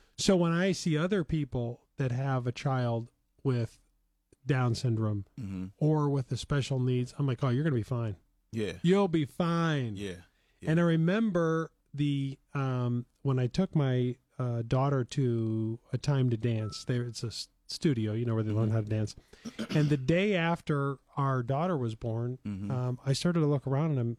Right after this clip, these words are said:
Speaker 1: looking there, and I'm like, "Gosh, there's a child with Down syndrome, and there's another child with Down syndrome." And, and this
Speaker 2: Mm-hmm.
Speaker 1: was the first day that, you know, we, we had our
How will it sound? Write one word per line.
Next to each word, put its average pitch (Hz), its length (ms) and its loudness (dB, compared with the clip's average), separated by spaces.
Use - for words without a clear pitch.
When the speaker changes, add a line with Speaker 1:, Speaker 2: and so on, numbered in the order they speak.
Speaker 1:
looking 151 400 0
there, 120 140 0
and 120 80 -2
I'm 117 100 -2
like, 113 140 -6
"Gosh, 165 300 0
there's 135 180 0
a 165 40 -2
child 113 280 -2
with 107 100 0
Down 101 220 -4
syndrome, 147 360 -2
and 123 100 0
there's 120 160 2
another 120 320 2
child 113 260 -2
with 110 120 -4
Down 104 180 -6
syndrome." 131 400 -2
And, 117 180 -4
and 143 180 4
this 214 100 2
Speaker 2:
Mm-hmm. 170 80 0
Speaker 1:
was 143 40 0
the 135 80 0
first 165 380 0
day 131 440 0
that, 123 360 -4
you 127 80 -4
know, 117 140 -2
we, 131 340 -2
we 127 140 -2
had 127 200 0
our 107 220 -2